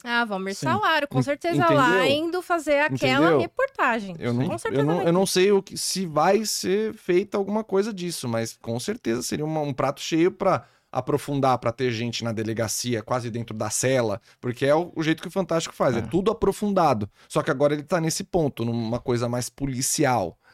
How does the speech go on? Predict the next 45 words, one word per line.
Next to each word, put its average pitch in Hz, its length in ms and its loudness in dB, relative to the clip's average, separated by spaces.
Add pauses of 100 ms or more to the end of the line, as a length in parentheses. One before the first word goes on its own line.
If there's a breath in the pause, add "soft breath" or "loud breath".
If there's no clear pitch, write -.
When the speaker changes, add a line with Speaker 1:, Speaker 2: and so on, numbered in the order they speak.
(260 soft breath)
Speaker 3:
Sabe, 117 260 -8
que - 120 -14
nem 113 200 -4
o, 107 420 -4
o - 80 -8
Bre-, 120 320 0
Bre-, 110 340 -4
Brenan 107 600 -6
lá, 113 220 -4
Thiago 117 320 -4
Brenan, 117 440 -2
Speaker 2:
É. 123 280 0 (200 loud breath)
Speaker 3:
que 165 120 -10
foram 131 160 2
Speaker 2:
Nossa. 131 260 0
Speaker 3:
trocentas 135 560 0
vítimas 127 340 2
entrevistadas 127 600 -2
e 123 60 -4
ficou - 260 -12
um 123 60 -8
tempão 127 500 -2
a 120 40 0
matéria 123 340 0
no 123 160 0
ar. 123 200 2 (320 loud breath)
Cara, 220 300 2
querendo 196 360 2
ou 170 80 2
não, 170 280 2 (880)
não 185 120 4
é - 40 2
que 175 120 -2
não 170 80 4
é 165 40 4
interessante, 143 800 0 (220)
mas 131 300 0
não 143 280 -2
é 143 60 6
o 143 80 4
que - 80 -8
se - 100 -2
espera 131 300 2
do 113 100 -4
Fantástico, 107 600 -2